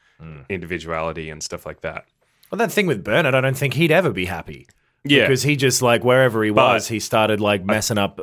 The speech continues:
Speaker 1: something else. I, I think he wanted to be unhappy.
Speaker 2: I think the point is that that's the,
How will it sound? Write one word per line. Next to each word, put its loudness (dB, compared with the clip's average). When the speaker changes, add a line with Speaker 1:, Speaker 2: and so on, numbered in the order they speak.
Speaker 1:
something -6
else. -2
I, -4
I -2
think -6
he -4
wanted -4
to -8
be -6
unhappy. -10
Speaker 2:
I 0
think 0
the -4
point -4
is -4
that -6
that's -2
the, -4